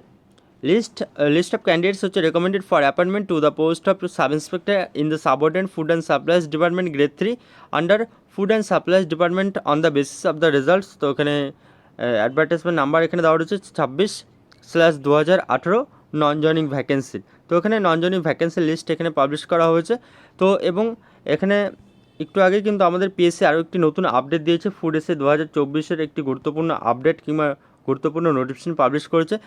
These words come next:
তো সেই নিয়ে কিন্তু আমি আপনাদের সেপারেট করে ভিডিও বানিয়ে দিয়েছি। তো সেই ভিডিওটি দেখে না থাকলে অবশ্যই কিন্তু পিএসসি ফুড এসআই দু হাজার চব্বিশের নতুন গুরুত্বপূর্ণ আপডেটটি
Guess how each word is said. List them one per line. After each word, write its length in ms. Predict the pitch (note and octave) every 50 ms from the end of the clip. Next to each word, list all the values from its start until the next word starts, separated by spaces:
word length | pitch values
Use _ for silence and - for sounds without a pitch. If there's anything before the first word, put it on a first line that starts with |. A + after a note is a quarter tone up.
| - _ _ _
তো 60 | - F#3+
সেই 220 | F#3 - - G3 G3+
নিয়ে 120 | G#3 G#3+ G#3 -
কিন্তু 160 | G3+ G3 F#3+ F#3+ E3
আমি 120 | E3+ F3 F3 D#3+
আপনাদের 260 | D#3+ - E3+ E3+ E3+ E3 -
সেপারেট 300 | D#3+ D#3 D3+ D#3 E3+ D#3+ _
করে 120 | - F3 E3+ C#3+ C3+
ভিডিও 180 | C#3+ D3 D#3+ D3+
বানিয়ে 240 | D3 C#3+ D3 D3+ D#3
দিয়েছি। 240 | D#3+ D#3 - - A#3 - _ _ - _ _ _
তো 40 | C#3+ C#3 -
সেই 120 | - F3 D#3+
ভিডিওটি 280 | E3 D#3 F#3+ F#3+ F#3+ G#3+ F3+ E3
দেখে 140 | D#3 E3 E3+
না 60 | F3 E3
থাকলে 160 | F3 - F#3 C#3+ B2+
অবশ্যই 300 | C3 D3 C#3+ - - D#3+ E3
কিন্তু 180 | D#3+ D#3+ G3+ A3+ B3 _ _ _ _ _ _
পিএসসি 340 | _ E3+ F3 E3+ - - G#3+
ফুড 200 | F#3+ - E3+ E3 D#3+
এসআই 200 | D#3+ D#3 F#3 D#3
দু 60 | C#3+ C#3 C#3+
হাজার 160 | C#3+ D#3 D3+ D3
চব্বিশের 420 | - D3+ C#3+ C#3+ D3+ D3 - G3 A#3+ - _ _ _ _ -
নতুন 260 | C#3 C3+ C#3 - E3+ G3+ A3 B3 A#3 D3+ C3
গুরুত্বপূর্ণ 400 | C#3 C#3 C#3 D#3+ D3+ D#3+ E3 F#3 F#3 - -
আপডেটটি 380 | B2 A#2+ C3 C#3 C#3 _ -